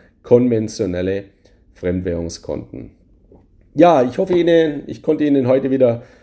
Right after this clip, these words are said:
einige Informationen und Anregungen geben. Ich wünsche Ihnen jetzt, ja, viel Spaß, äh, weiterhin und wir sehen uns dann oder wir hören uns dann bereits in der nächsten Woche wieder mit einer neuen Folge von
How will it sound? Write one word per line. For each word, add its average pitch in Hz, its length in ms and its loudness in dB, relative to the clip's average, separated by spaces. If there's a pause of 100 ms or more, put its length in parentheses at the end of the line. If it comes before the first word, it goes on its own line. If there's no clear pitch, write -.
(140)
einige 143 320 2
Informationen 143 840 2
und 120 140 -4
Anregungen 123 680 -2
geben. 139 640 -2
Ich 135 220 -4
wünsche 139 240 0
Ihnen 123 180 0
jetzt, - 480 -4 (380)
ja, 110 240 0
viel 117 180 -2
Spaß, 151 360 0
äh, 123 180 0
weiterhin 131 500 4
und 139 180 -2
wir 120 120 0
sehen 131 220 0
uns 120 200 -2
dann 117 360 0
oder 92 240 -4
wir 95 240 -4
hören 165 340 4
uns 143 240 0
dann 135 320 0 (500)
bereits 117 440 0
in 107 80 -2
der 107 80 0
nächsten 147 360 0
Woche 123 240 2
wieder 120 300 4
mit 110 200 -4
einer 107 100 -2
neuen 131 340 2
Folge 123 500 2
von 101 420 -6